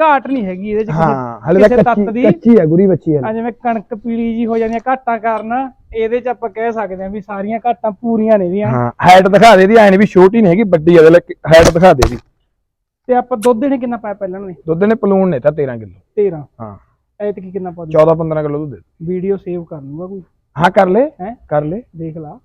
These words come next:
Speaker 2: ਲੈ
Speaker 1: ਹੁਣ
Speaker 2: ਵੀਰੇ,
Speaker 1: ਤਾਂ
Speaker 2: ਆਪਾਂ ਉਹ
Speaker 1: ਘਟਾ
Speaker 2: ਤਾਂ ਕਹਿੰਦੀ ਨੇ ਕਿ ਵੀਹ ਕਿਲੋ ਇਹਨੂੰ,
Speaker 1: ਕਿਲੋ
Speaker 2: ਵੀਹ ਕਹਾਂਗੇ,
Speaker 1: ਕਿਲੋ
Speaker 2: ਦਸ
Speaker 1: ਘਟਾ
Speaker 2: ਵਾਲੀ
Speaker 1: ਲਾ,
Speaker 2: ਦਸ।
Speaker 1: ਹੁਣ ਤਾਂ ਆਪਣੇ ਹੱਥ 'ਚ ਹੀ ਆ ਕੰਮ।
Speaker 2: ਨਾ, ਨਾ।
Speaker 1: ਦੇਊ ਚੌਦਾਂ ਪੰਦਰਾਂ।
Speaker 2: ਚੌਦਾਂ ਦੀ ਤਾਂ ਗਾਰੰਟੀ ਹੈ ਜਮਾਂ। ਵੀ
Speaker 1: ਪੈਸੇ
Speaker 2: ਚੌਦਾਂ ਕਿਲੋ ਇੰਨੇ ਵਜਨ ਵੀ ਉਹਦੇ ਨੇ ਦਿੱਤਾ, ਹੋਰ ਦੇਊ ਕਿਹੜੀ?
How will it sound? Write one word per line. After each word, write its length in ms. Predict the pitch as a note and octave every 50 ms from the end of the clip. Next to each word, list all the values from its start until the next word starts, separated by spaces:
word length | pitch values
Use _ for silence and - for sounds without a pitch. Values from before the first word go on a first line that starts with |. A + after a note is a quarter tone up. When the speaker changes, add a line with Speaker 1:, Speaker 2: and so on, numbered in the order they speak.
| _ - C3+
Speaker 2:
ਲੈ 120 | C#3+ C#3+
Speaker 1:
ਹੁਣ 80 | C#3 -
Speaker 2:
ਵੀਰੇ, 120 | F3+ F#3+
Speaker 1:
ਤਾਂ 80 | F#3+ F3
Speaker 2:
ਆਪਾਂ 220 | - - F#3+ G3
ਉਹ 60 | G#3
Speaker 1:
ਘਟਾ 40 | G3+
Speaker 2:
ਤਾਂ 80 | B3 A#3
ਕਹਿੰਦੀ 280 | G#3 G#3+ A3 A3+ B3
ਨੇ 120 | A#3+ A#3 A3+
ਕਿ 120 | B3 G3
ਵੀਹ 180 | F#3 G#3+ A#3+ A3
ਕਿਲੋ 220 | B3+ A#3+ A#3 A3+
ਇਹਨੂੰ, 160 | A3+ A3+ B3+
Speaker 1:
ਕਿਲੋ 200 | C4 - - C4
Speaker 2:
ਵੀਹ 60 | B3+
ਕਹਾਂਗੇ, 180 | A3+ A3+ - -
Speaker 1:
ਕਿਲੋ 120 | B3+ A3
Speaker 2:
ਦਸ 120 | G#3 - -
Speaker 1:
ਘਟਾ 100 | - -
Speaker 2:
ਵਾਲੀ 120 | - C4+
Speaker 1:
ਲਾ, 100 | C4 C4
Speaker 2:
ਦਸ। 60 | -
Speaker 1:
ਹੁਣ 100 | C4 C4
ਤਾਂ 80 | A#3 C4
ਆਪਣੇ 200 | B3+ B3 B3+ C4+
ਹੱਥ 180 | C#4 C4+ _ A#3+
'ਚ 80 | G#3+
ਹੀ 60 | A#3+
ਆ 60 | A#3+ G#3+
ਕੰਮ। 320 | G#3+ G#3+ G#3 A3 A#3 G3+ _ _ _ _ _ _ D#3+
Speaker 2:
ਨਾ, 200 | F3 F#3 G3 G3
ਨਾ। 320 | F3 D3+ D3 G3+ A#3+ F3 - _ _ _ _ F3+
Speaker 1:
ਦੇਊ 220 | A3+ A#3 B3 B3+
ਚੌਦਾਂ 280 | G#3 A3+ G3 F#3 F#3 E3+
ਪੰਦਰਾਂ। 300 | E3+ D#3+ D3+ - G3+ G3+
Speaker 2:
ਚੌਦਾਂ 200 | G#3 G3+ G#3+ A3
ਦੀ 60 | G#3+
ਤਾਂ 100 | A3+ G#3+
ਗਾਰੰਟੀ 420 | G3 G3+ F#3+ F#3 - - G3 G3
ਹੈ 40 | E3+
ਜਮਾਂ। 220 | D3+ D#3 E3 F#3 F#3+
ਵੀ 60 | _ _ _ _ _ _
Speaker 1:
ਪੈਸੇ 160 | - - A#3 G#3+
Speaker 2:
ਚੌਦਾਂ 220 | G#3+ A3 A3 A3
ਕਿਲੋ 220 | G#3+ A3+ A#3 A#3
ਇੰਨੇ 180 | A3+ A3 A3 A3+
ਵਜਨ 280 | G#3+ G#3+ G#3 G#3 G#3+ G#3+
ਵੀ 120 | G#3 G#3+
ਉਹਦੇ 120 | G#3+ G#3
ਨੇ 140 | G#3 G#3 G#3
ਦਿੱਤਾ, 260 | G#3 G3+ G#3 G#3 G3+ F#3+
ਹੋਰ 120 | G3 F#3+
ਦੇਊ 200 | E3 F3+ F3+ F3
ਕਿਹੜੀ? 240 | E3+ F#3 F#3 G3 F3+